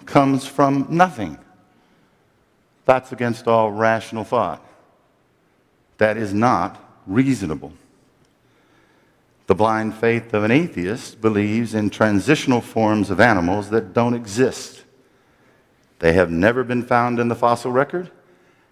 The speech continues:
And you know what? As we read last week, they're never gonna be found, are they? Not gonna happen.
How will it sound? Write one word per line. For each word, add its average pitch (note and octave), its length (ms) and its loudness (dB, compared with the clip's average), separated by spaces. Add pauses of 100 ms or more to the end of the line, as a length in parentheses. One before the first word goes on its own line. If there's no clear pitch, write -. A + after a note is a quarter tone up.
(160)
And - 100 -20
you - 60 -10
know A2+ 160 2
what? C#3+ 300 -2 (880)
As C#2+ 160 -10
we G#2 120 2
read A2+ 220 4
last A#2 320 0
week, A#2+ 220 -4
they're A2 140 0
never F2 280 -2
gonna D#2+ 220 -2
be C#2+ 140 -4
found, C#2 340 0
are C#2+ 120 0
they? B1+ 120 -6 (920)
Not F2 460 0
gonna D#2+ 220 -2
happen. C#2 340 -6